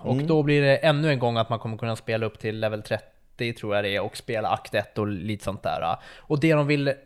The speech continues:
Speaker 1: fokusera på här, det är att de säger att alla ska in, för de vill se så att servern pallar. Det var ju det som var lite problem sist.
Speaker 2: Ja.
Speaker 1: Eh, det här, skitsmart, tycker jag. Det har jag aldrig varit med om, att de säger: "Hörru, alla ska in, vi måste se så att servern pallar. Hur många som helst ska spela."
Speaker 2: Ja, fan vad kul.
Speaker 1: Ja,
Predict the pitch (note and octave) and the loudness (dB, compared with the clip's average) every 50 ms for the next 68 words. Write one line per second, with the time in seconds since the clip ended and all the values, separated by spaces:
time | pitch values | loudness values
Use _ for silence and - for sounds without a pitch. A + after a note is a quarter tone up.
0 | - - - - D#3+ C3+ - D#3 - - G3+ F#3+ E3 C#3+ C3+ - C3+ D3+ E3 C3 | -20 -10 -2 -2 -2 0 0 -2 -2 2 4 6 6 6 6 4 2 4 4 4
1 | A#2 C3+ C#3+ C#3 C3 C3 C3+ C3+ C3 - C3+ B2 A#2+ B2 - - - _ _ _ | 4 4 2 0 2 2 0 -2 0 2 2 2 2 0 -2 -8 -20 _ _ _
2 | - - E3+ D#3 D3+ D3+ D#3 D#3+ D#3 C3+ A#2+ - - - A#2+ A#2 C#3 B2+ A2 - | 4 6 8 8 6 6 2 2 2 2 2 0 -2 -4 -2 0 0 -2 -2 -2
3 | - B2 C3 C3 C3+ C3 C3+ C3 B2 - D3 C#3 B2 B2+ C3 A#2+ - - - D3 | -2 0 0 0 0 0 -2 -2 -2 0 2 2 2 2 0 -4 -4 -2 0 2
4 | C3+ B2 A#2 A2+ A2 - - C3 A#2+ B2+ A#2+ A2+ G#2+ A2+ B2 C3+ C3+ C#3 B2 - | 2 2 2 -2 -4 0 2 2 2 4 2 0 0 0 -2 -2 0 0 -2 -2
5 | C3 A#2+ A#2 A2+ - - A2 A2+ A2+ A2+ A#2+ - - G2+ D2+ - - - - - | -2 -4 -4 -4 -4 -4 -2 0 0 0 0 -2 -4 -4 -4 -6 -12 -14 -16 -20
6 | - - - G2+ G#2+ G#2 G2+ G2 A2+ G#2+ G2 G2+ C3 C3 C3+ B2 B2+ - C3 - | -12 -4 0 2 2 2 2 2 0 -2 -2 0 4 4 4 4 4 -2 -4 -6
7 | - G#3+ C#3 - - A3 A3+ D#3+ - A2+ - - - - - A#2+ - C#3 F3 G#3+ | -6 -6 -6 -4 0 0 0 0 0 -4 -8 -6 -6 -6 -6 -2 4 8 10 10
8 | A3 D#3 C3+ E3 E3+ C3 D3 D#3+ C#3 - G3+ F#3 B2 G#2 G#2 G#2+ A2 - A2+ A2+ | 10 10 10 8 8 6 6 4 4 4 4 2 4 4 2 2 0 0 -2 -2
9 | A2+ - A#2 A#2 F3 F#3+ F#3 F3 - - G#3 G3 F#3+ G3 F#3+ F3 - - F3 D3+ | 0 2 2 2 4 4 4 4 4 4 4 4 6 4 2 2 0 -2 -2 0
10 | C#3 D3 D#3 D3 - D#3 C3+ - C#3+ C3 - - - D3 C3 B2 A#2+ A2+ - C3+ | 0 -2 -2 -2 -2 -2 -2 0 0 -2 -2 0 2 4 4 4 2 2 4 4
11 | B2 A#2 B2 A#2+ A2 G#2+ A#2 C3+ E3+ D#3+ D3 C#3 C#3 B2+ C#3 C#3 B2 A2 G#2 - | 4 4 4 2 2 4 4 2 2 2 2 2 0 0 2 0 0 0 -2 -6
12 | A2 - - A2 G#2+ G#2 G#2 E2+ C2 G2 - - - F2 F2+ F2+ - - A2 F#2 | -8 -6 -4 -2 -2 0 0 -2 -2 -2 -6 -10 -8 -6 -6 -6 -4 -4 -4 -4
13 | F#2 - - - - - - G2 B2 B2+ C3 D3 E3 E3+ | -4 -6 -4 -6 -4 -6 -4 2 6 8 8 8 8 4